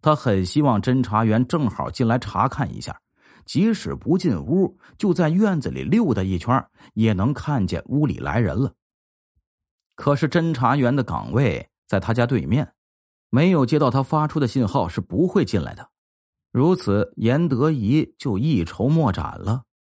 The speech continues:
陆某才向严德仪下达指令：三天之内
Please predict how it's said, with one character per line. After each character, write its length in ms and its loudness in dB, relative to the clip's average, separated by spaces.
陆 240 2
某 260 2
才 380 0
向 220 0
严 200 2
德 160 0
仪 160 0
下 220 -2
达 160 2
指 200 -6
令： 140 0
三 280 2
天 180 2
之 120 -2
内 260 0